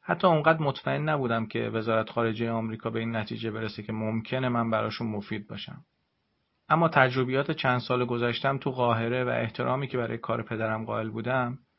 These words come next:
در کنار کنجکاوی ذاتیم دربارهٔ جوامع دیگه و شیوهٔ زندگیشون، منو به این نتیجه رسوند که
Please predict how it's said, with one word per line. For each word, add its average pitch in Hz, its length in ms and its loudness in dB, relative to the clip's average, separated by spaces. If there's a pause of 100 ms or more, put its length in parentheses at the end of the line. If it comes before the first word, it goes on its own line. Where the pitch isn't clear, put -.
(300)
در 165 140 0
کنار 175 360 0
کنجکاوی 143 640 -2
ذاتیم 135 500 -2
دربارهٔ 127 480 2
جوامع 123 560 0
دیگه 123 340 -2
و 123 340 -2
شیوهٔ 120 420 -2
زندگیشون، 127 800 -4
منو 143 260 0
به 143 60 -2
این 143 160 -2
نتیجه 131 240 -2
رسوند 135 380 -4
که 139 240 -4